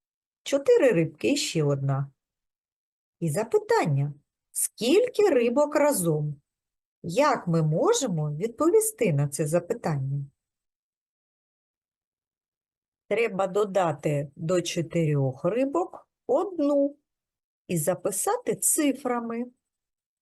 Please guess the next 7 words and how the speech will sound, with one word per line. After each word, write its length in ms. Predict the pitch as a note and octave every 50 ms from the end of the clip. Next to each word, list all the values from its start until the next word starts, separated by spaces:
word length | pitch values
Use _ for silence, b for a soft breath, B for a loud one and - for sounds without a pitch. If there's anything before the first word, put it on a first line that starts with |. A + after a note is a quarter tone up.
| _ _ _ _ _ _ _ _ _ _ _ _ _ _ _ _ _ _ _ _ _ _ _ _ _ _ _ _ _ _ _ _
Слово 540 | _ _ _ G3 G3 A3 A3 G3 E3+ F3 F3
«додати» 880 | D#3+ D3 D#3 F3+ F3 D3 D#3 A#3 D4+ G#4+ A4+ - - - E3+ D3+ C#3+ C#3 _ _ _ _ _ _ _ _ _ -
ми 220 | D3+ F#3+ C#4+ G4
замінимо 680 | - - G#3+ G3 F#3 G3+ C4 E4+ F4+ F4 D#4 C4+ A#3+ A3+
на 160 | F#3+ F#3 F3+
знак 380 | - - F#3+ G#3+ B3 C#4+ C4+
додавання. 880 | B3 C#4 C#4+ C#4 C#4+ D#4 D4+ D4+ C4+ A3 F#3+ D#3+ D#3 D3+ D3+ D3 D3